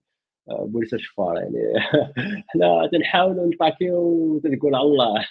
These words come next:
<laughs> الله، الله وصافي. مي، آه، انا كي قلت قبيله هو، آه، بطبيعة الحال لي سوسيتي اللي عندهم فلوس، ما تنهضرش على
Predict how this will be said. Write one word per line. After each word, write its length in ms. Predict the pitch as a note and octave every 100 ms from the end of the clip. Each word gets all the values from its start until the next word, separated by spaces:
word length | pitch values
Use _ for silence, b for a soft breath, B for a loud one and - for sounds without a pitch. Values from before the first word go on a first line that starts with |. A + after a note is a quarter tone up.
| -
<laughs> 520 | - C3+ G#3 - - A2+
الله، 340 | C#3 C#3 G#2+
الله 280 | A2+ C3+ B2
وصافي. 440 | - G2 - F#2+ - - -
مي، 380 | D3+ F#3+ G3 F#3
آه، 380 | D3+ D#3+ D#3 C#3+ -
انا 100 | -
كي 140 | E3+ D#3
قلت 160 | C3+ -
قبيله 300 | G#2+ C#3 F#3+
هو، 480 | A2+ A2 A2 G#2+ F2 - _ _ _ _ _ -
آه، 440 | A2 G#2 G2+ E2+ - - - - _ _
بطبيعة 260 | - C3 G#2+
الحال 240 | A2 A#2 - - -
لي 80 |
سوسيتي 300 | A#2+ C3+ -
اللي 120 | C3+ A2
عندهم 260 | G#2+ G#2+
فلوس، 240 | G#2 F2+ -
ما 160 | F#2 G2
تنهضرش 300 | G#2+ G#2 -
على 440 | G2 F#2 F2 E2